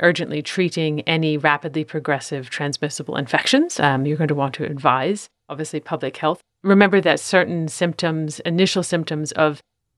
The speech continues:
both severe and mild infections may be the same. There may be crossover. So reevaluating your patient. Patient may look good one day and then the next day have, you know, hemorrhagic shock, which is, just in case you weren't aware, that's a bad presentation.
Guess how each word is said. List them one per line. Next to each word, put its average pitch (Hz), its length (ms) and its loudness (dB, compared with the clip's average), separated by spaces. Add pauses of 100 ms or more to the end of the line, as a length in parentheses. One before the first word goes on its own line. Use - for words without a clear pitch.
both 180 180 6
severe 170 420 2
and 151 200 -2
mild 147 280 0
infections 151 500 -4
may 151 220 2
be 143 100 -2
the 147 140 -6
same. 143 320 -4
There 160 140 -6
may 156 180 2
be 156 140 -4
crossover. 143 600 0
So 160 160 0
reevaluating 151 920 2
your 139 80 -6
patient. 143 420 -4 (200)
Patient 170 280 -2
may 156 100 0
look 147 160 0
good 160 160 2
one 151 240 0
day 147 240 2
and 151 120 0
then 143 100 -2
the 143 60 -4
next 139 240 -6
day 139 180 -2
have, 135 340 0
you 147 60 0
know, 127 140 -2
hemorrhagic 139 500 0
shock, - 380 2
which 185 180 -2
is, - 220 -2
just - 300 -4
in 156 60 -2
case 165 220 -4
you 160 60 2
weren't 151 160 2
aware, 156 240 4
that's 147 180 -4
a 151 60 0
bad 123 360 -2
presentation. - 680 -14